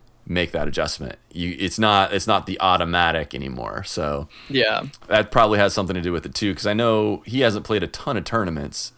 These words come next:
Speaker 1: He's definitely played league, but so it's almost like you even have to slide that scale a little farther of plate discipline
Speaker 2: Yeah.
Speaker 1: just to, even if it's just to get you going, you know,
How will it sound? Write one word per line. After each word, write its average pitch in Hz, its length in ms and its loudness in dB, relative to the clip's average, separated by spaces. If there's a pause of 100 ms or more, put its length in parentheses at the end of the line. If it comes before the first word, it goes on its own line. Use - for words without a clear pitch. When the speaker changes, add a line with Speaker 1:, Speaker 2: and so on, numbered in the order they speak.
(300)
Speaker 1:
He's 107 140 -4
definitely 131 280 2
played 101 200 0
league, 95 440 0
but 80 340 0 (400)
so 107 160 2
it's 104 120 4
almost 123 280 2
like 98 320 2
you 107 80 -2
even 107 140 0
have - 80 0
to - 80 -6
slide 95 380 2
that 90 140 0
scale 92 260 -2
a 90 40 -2
little 87 180 -4
farther 85 640 0
of 78 200 -4
plate 78 240 -4
discipline 117 220 0
Speaker 2:
Yeah. 92 320 2
Speaker 1:
just - 300 -2
to, 85 220 0
even 175 200 2
if 139 80 2
it's 117 100 0
just 139 220 2
to 107 40 -4
get - 180 -4
you - 60 -14
going, 76 480 -4
you 90 140 -2
know, 82 260 -2